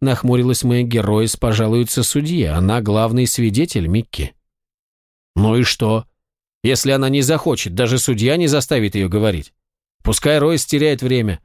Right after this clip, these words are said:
подставляет нас перед судьёй, так мы тоже не лыком шиты. Например, внесём в список свидетелей всех сокамерников Джессопа за все двадцать четыре года. Собьём на время защиту со следа, а?" Она снова улыбнулась.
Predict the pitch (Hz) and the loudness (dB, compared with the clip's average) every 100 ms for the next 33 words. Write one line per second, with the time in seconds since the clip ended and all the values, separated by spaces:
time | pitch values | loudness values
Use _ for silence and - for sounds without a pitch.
0 | _ _ - 120 - 127 143 156 135 123 | _ _ -4 -2 0 0 2 2 0 -2
1 | 127 - 127 123 - 120 101 107 139 131 | -2 -2 -2 -2 -2 -2 0 2 2 0
2 | - _ - 123 123 117 139 151 185 185 | -6 _ -6 -4 0 0 0 0 2 2
3 | 185 165 151 - 139 127 95 _ _ _ | 0 0 -2 0 -2 -4 -8 _ _ _
4 | _ 113 107 120 147 131 127 135 160 135 | _ -2 2 2 2 2 0 0 0 -2
5 | - 147 - 139 - 131 147 160 127 120 | -2 -2 -2 -4 -2 0 0 0 0 0
6 | 95 _ _ - - 170 - - 156 165 | -2 _ _ -6 0 0 0 -2 0 0
7 | 135 113 107 107 113 107 143 170 - - | 0 0 -2 -2 -2 0 0 0 -2 -2
8 | 104 120 110 - 170 123 135 139 - 127 | 0 0 0 0 0 2 0 0 -2 -2
9 | 127 127 107 87 90 85 - - - - | -2 -2 -2 -2 -2 -4 -8 -20 -20 -6
10 | - 254 233 233 165 147 135 139 127 120 | -2 0 2 2 2 2 2 0 0 0
11 | 131 - 123 104 95 110 - 80 71 71 | 0 0 -2 -2 -2 -2 -4 -4 -6 -8
12 | - - 156 190 _ _ _ _ _ _ | -8 -2 -2 -2 _ _ _ _ _ _
13 | _ _ _ _ _ _ _ _ _ _ | _ _ _ _ _ _ _ _ _ _
14 | 107 117 117 131 113 113 110 98 98 90 | -2 0 0 0 0 2 0 0 0 0
15 | 85 - | -2 -6